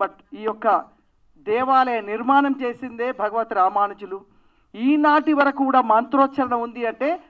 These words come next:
అది భగవత్ రామానుజులు వ్రాసిన మంత్రోచ్చరణ, మంత్రోచ్చరణే. ఇప్పుడు కూడా ఈ భారతదేశంలో ఎక్కడైనా మంత్రోచ్చరణ జరుగుతుంది అంటే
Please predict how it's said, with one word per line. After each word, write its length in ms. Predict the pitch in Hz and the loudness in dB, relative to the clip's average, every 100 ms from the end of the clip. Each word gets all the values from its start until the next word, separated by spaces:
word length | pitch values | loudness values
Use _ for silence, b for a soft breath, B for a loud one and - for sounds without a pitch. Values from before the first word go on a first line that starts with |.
| b 185 | b -10
అది 140 | 190 | -10
భగవత్ 520 | 196 190 233 262 - | -6 -2 -2 -2 0
రామానుజులు 680 | 190 196 262 302 311 302 285 | 6 8 10 8 8 4 2
వ్రాసిన 640 | 233 226 233 254 233 175 b b b b - | 2 0 0 -2 -2 -2 b b b b -6
మంత్రోచ్చరణ, 760 | 190 202 226 254 247 254 226 | -2 -2 2 0 0 -2 -2
మంత్రోచ్చరణే. 760 | 226 202 208 240 233 233 208 170 - | 0 -2 -2 -2 -2 -6 -12 -14 -18
ఇప్పుడు 320 | 202 - 285 | -4 0 2
కూడా 320 | 277 262 311 b b b - | 0 -2 -2 b b b -16
ఈ 120 | 226 | -12
భారతదేశంలో 840 | - 196 262 285 269 254 262 247 | 0 2 2 0 -6 -6 -6 -4
ఎక్కడైనా 480 | 220 220 254 247 240 | -4 -4 -6 -4 -6
మంత్రోచ్చరణ 680 | 196 208 - 254 247 247 220 | -4 -6 -4 -6 -4 -6 -4
జరుగుతుంది 680 | 214 226 254 254 233 226 | -6 -6 -8 -12 -10 -6
అంటే 340 | 208 214 339 | -6 -2 -2